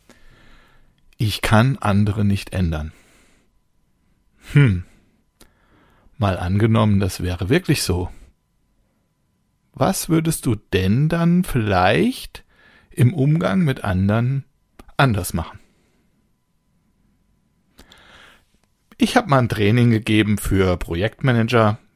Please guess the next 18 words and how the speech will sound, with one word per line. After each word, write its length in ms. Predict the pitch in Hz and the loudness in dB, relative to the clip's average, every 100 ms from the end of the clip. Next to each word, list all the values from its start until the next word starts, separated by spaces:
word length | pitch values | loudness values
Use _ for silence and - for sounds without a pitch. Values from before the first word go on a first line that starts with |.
| - | -16
vierzehn 400 | - 107 - 87 | -4 -2 0 0
Menschen 340 | 110 127 143 | 0 0 0
im 120 | 123 113 | 0 2
Raum, 440 | 107 107 110 110 - - - - - _ _ _ - | 4 4 4 -2 -10 -20 -20 -20 -20 _ _ _ -2
und 200 | 131 139 | -2 0
den 200 | 139 156 | -2 2
ganzen 440 | 170 226 240 254 | 2 2 0 -4
Tag 480 | - 127 135 - - | 2 4 4 0 -8
hat 240 | 117 - | -8 -2
eine 320 | 120 143 220 208 | 0 4 4 2
Teilnehmerin 840 | 139 117 127 131 139 147 151 151 | 0 0 0 -4 -4 -4 -4 -2
bei 140 | 101 | -2
jedem 680 | 95 98 110 165 196 208 120 | -2 -2 2 2 4 2 0
Thema 420 | - 117 120 123 | 0 0 2 0
gesagt, 640 | 127 123 95 90 101 - - _ _ _ _ _ _ _ _ _ _ - _ _ _ _ _ _ - | -2 -4 -2 -2 -4 -10 -20 _ _ _ _ _ _ _ _ _ _ -20 _ _ _ _ _ _ -10
"Kennen 340 | - 113 135 | -4 -2 0
wir 120 | 135 | -2
schon, 420 | - 117 110 107 | -2 -4 -4 -4